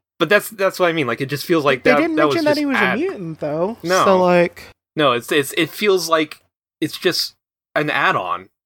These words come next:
Speaker 2: And apparently, like, he can mimic people that he's seen.
Speaker 1: Huh.
Speaker 2: Um, which I don't know.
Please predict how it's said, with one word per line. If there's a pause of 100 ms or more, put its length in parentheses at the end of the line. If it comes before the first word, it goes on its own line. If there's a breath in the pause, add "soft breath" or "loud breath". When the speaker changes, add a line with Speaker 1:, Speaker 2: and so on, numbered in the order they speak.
(160)
Speaker 2:
And (340)
apparently,
like,
he
can
mimic (300)
people (420)
that
he's
seen. (380)
Speaker 1:
Huh. (460)
Speaker 2:
Um, (380)
which (200)
I
don't (380)
know.